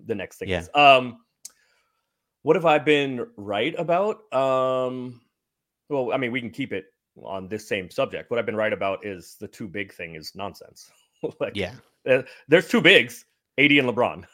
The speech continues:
Speaker 2: Yeah.
Speaker 1: That's it. And
Speaker 2: Well, like, the
Speaker 1: whoever
Speaker 2: problem
Speaker 1: is going
Speaker 2: is
Speaker 1: to play with
Speaker 2: A D
Speaker 1: them
Speaker 2: is
Speaker 1: is
Speaker 2: doing all
Speaker 1: going
Speaker 2: the
Speaker 1: to
Speaker 2: big things.
Speaker 1: A D
Speaker 2: Even
Speaker 1: is a
Speaker 2: when they
Speaker 1: center. What, what are we talking about?
Speaker 2: <laughs>
Speaker 1: A D is a center for all times and permanently. End of discussion.
Speaker 2: Yeah. I,
Speaker 1: Um,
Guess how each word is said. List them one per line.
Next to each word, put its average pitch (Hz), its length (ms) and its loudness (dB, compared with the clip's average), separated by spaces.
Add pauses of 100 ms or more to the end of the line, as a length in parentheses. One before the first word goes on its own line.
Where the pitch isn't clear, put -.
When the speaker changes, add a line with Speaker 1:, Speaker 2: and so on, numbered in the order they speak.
(720)
Speaker 2:
Yeah. 95 240 -4
Speaker 1:
That's 117 160 -2
it. - 120 -4 (600)
And 117 360 4
Speaker 2:
Well, 190 100 4
like, 175 220 2
the 143 80 2
Speaker 1:
whoever 143 140 4
Speaker 2:
problem 208 220 4
Speaker 1:
is 143 100 2
going 135 100 2
Speaker 2:
is 123 80 -6
Speaker 1:
to - 80 -18
play 139 160 2
with 175 140 4
Speaker 2:
A 175 40 -2
D - 20 -
Speaker 1:
them 196 80 4
Speaker 2:
is 147 80 2
Speaker 1:
is - 40 -2
Speaker 2:
doing 156 220 4
all 139 80 4
Speaker 1:
going 147 80 2
Speaker 2:
the 135 80 0
Speaker 1:
to 104 40 -8
Speaker 2:
big 160 200 0
things. - 520 -10 (840)
Speaker 1:
A 123 100 -2
D 131 60 -2
Speaker 2:
Even 165 100 2
Speaker 1:
is 180 40 0
a 170 60 2
Speaker 2:
when 165 80 0
they 151 60 2
Speaker 1:
center. 240 280 2
What, 165 300 2
what 214 140 0
are 233 40 4
we 214 100 -4
talking 220 280 0
about? 110 200 -2 (200)
Speaker 2:
<laughs> - 180 -6
Speaker 1:
A 175 180 4
D 233 160 0
is 240 120 -2
a 254 80 0
center 151 500 0 (640)
for 190 280 0
all 185 180 6
times 175 360 0
and 190 140 -2
permanently. 139 600 -2
End 160 180 0
of 170 80 -4
discussion. 202 600 -6 (380)
Speaker 2:
Yeah. 95 200 -10 (1040)
I, 156 120 4
Speaker 1:
Um, 127 480 2